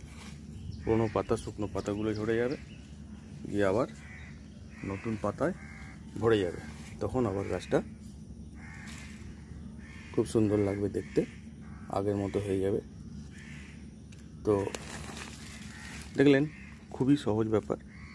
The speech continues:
কিচ্ছু কঠিন ব্যাপার নেই। হুম,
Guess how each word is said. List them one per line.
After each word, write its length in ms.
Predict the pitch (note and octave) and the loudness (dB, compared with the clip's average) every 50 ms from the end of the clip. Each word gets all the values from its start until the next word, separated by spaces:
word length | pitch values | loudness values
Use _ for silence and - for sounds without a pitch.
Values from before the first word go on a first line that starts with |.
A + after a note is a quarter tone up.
| - - - - - - - | -16 -16 -16 -16 -16 -4 -2
কিচ্ছু 240 | B2+ - - - - B2+ - | -2 -2 0 0 2 4 4
কঠিন 240 | A#2 A#2 C3 A#2+ A#2 G#2+ | 6 6 8 6 6 6
ব্যাপার 200 | G2 - - A2 A2 A2 | 4 4 4 6 6 6
নেই। 120 | B2 C3+ F3 - - - - - - - - - - - - - - - - - - - - - - - - | 6 4 2 -2 -8 -12 -12 -12 -12 -14 -14 -14 -14 -14 -14 -14 -14 -14 -14 -14 -14 -14 -14 -14 -12 -8 -6
হুম, 260 | - G2+ A#2+ A2+ F2+ | -2 0 0 0 0